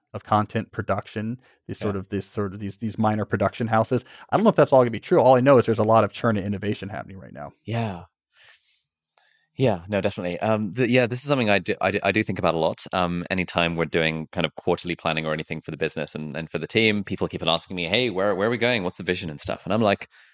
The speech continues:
Speaker 2: "Partly, I have no idea. We're just making it up as we go along." But then I do think, Huh, what does, what would it look like? Um, you know, a few, a few months ago, I was thinking, "Okay, we, you know, we've got a team of, like, twenty-ish people. It'll be good to get our revenues up to, like,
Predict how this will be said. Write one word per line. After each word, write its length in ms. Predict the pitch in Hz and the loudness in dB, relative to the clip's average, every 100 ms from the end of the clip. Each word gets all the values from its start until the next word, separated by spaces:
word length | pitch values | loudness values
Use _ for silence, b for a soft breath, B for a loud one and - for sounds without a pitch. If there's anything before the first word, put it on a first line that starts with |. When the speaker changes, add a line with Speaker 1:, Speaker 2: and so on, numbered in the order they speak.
| b | b
Speaker 2:
"Partly, 420 | - 147 147 104 _ _ | 2 2 2 0 _ _
I 40 | 98 | -2
have 80 | 98 | 2
no 180 | 92 | 4
idea. 240 | 87 85 90 | 4 4 2
We're 80 | 101 | 0
just 160 | 90 | -4
making 220 | 85 85 | -2 0
it 80 | 85 | 0
up 80 | 80 | -2
as 80 | 80 | -4
we 80 | 82 | -4
go 160 | 82 | -2
along." 320 | 80 82 80 87 _ _ _ | -2 -2 -6 -14 _ _ _
But 80 | - | -4
then 120 | 110 | -2
I 100 | 139 | 0
do 140 | 120 123 | 0 0
think, 300 | 117 95 87 _ - | 0 -4 -4 _ -6
Huh, 260 | 156 90 95 _ _ _ | -4 -4 -6 _ _ _
what 160 | - 147 | -8 -4
does, 280 | 156 127 120 | -2 -4 -8
what 240 | 113 131 98 | -2 -2 0
would 120 | 113 | -2
it 80 | - | -2
look 140 | 95 | -2
like? 280 | 78 71 - - - | -2 -2 -8 -20 -10
Um, 400 | 87 85 85 80 _ _ _ _ | -8 -6 -8 -14 _ _ _ _
you 60 | 95 | -2
know, 120 | 92 | 0
a 80 | - | 0
few, 240 | - 104 - | 0 0 0
a 40 | |
few 160 | 98 95 | -2 -2
months 200 | 90 92 | -2 0
ago, 320 | 90 85 82 | 2 2 2
I 80 | 82 | -2
was 140 | 87 | -6
thinking, 460 | - 87 90 85 85 - b b b b - | -6 -4 -2 -2 -6 -14 b b b b -18
"Okay, 200 | 98 95 | -6 -2
we, 140 | 92 | 0
you 160 | 90 98 | -2 -2
know, 80 | 95 | -4
we've 100 | 92 | -2
got 80 | 90 | -4
a 60 | |
team 220 | - 92 | -4 -6
of, 60 | 80 | -4
like, 300 | 85 82 - | -4 -4 -8
twenty-ish 640 | - 131 139 127 117 - | -10 -6 -4 -4 -4 -6
people. 720 | - 110 - 113 113 113 110 | -6 -4 0 0 2 2 0
It'll 140 | 76 104 | 0 -2
be 120 | 104 | -2
good 220 | 95 110 | -2 -2
to 60 | - | 0
get 140 | 104 | -2
our 60 | 92 | 0
revenues 420 | 95 92 90 85 | -2 -4 -6 -6
up 140 | 87 | -6
to, 100 | - | -8
like, 200 | 87 82 | -6 -6